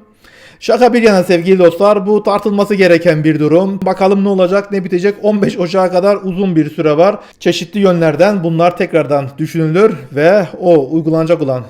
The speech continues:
sistem neyse hayata geçirilir. Zirtakiler Ayasofya'ya <laughs> gireceksen kelime-i şehadet getireceksin. Yoksa tık la <laughs> parasını ver, öyle gel. Tek dişi kalmış medeniyetler diyarı. Yam yam Avrupa ile devam ediyorum.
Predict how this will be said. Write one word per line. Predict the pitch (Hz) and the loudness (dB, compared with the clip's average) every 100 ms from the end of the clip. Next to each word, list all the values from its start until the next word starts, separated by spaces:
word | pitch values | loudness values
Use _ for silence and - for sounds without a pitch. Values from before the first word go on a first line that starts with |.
| - | -14
sistem | 156 - 135 | -12 -4 -2
neyse | 165 151 131 | -2 -4 -4
hayata | 165 160 127 165 | -2 0 0 -2
geçirilir. | 160 147 143 127 113 - - | -4 -6 -6 -6 -8 -12 -14
Zirtakiler | 135 202 202 220 196 208 | -2 0 2 2 4 4
Ayasofya'ya | 226 196 208 226 220 214 - | 4 4 4 4 2 2 0
<laughs> | 190 | 2
gireceksen | 220 202 214 - 233 156 | 2 4 2 4 2 2
kelime-i | - 185 190 185 | -2 0 2 2
şehadet | 180 180 185 | 4 2 0
getireceksin. | 147 139 139 143 143 | -4 -4 -2 0 0
Yoksa | 180 165 196 - - | -2 0 -2 -2 -2
tık | 240 233 269 | 0 0 0
la | - - | 0 0
<laughs> | 190 | 0
parasını | 170 165 165 175 | 4 4 4 0
ver, | 180 214 - - - | 0 -2 -4 -14 -2
öyle | 151 135 | 0 0
gel. | 120 113 98 _ - | -6 -10 -14 _ 2
Tek | 269 262 | 2 2
dişi | 233 240 | -2 2
kalmış | 226 226 269 - 156 | 4 4 0 -2 -2
medeniyetler | 196 214 214 214 208 208 175 | 0 2 2 0 2 2 2
diyarı. | 143 151 151 170 226 | 2 2 2 2 2
Yam | 170 196 208 | 0 -2 -2
yam | 233 | 0
Avrupa | 220 226 220 | 0 0 0
ile | 202 196 | 0 0
devam | 190 190 | -2 -2
ediyorum. | 180 165 156 143 | 0 2 2 0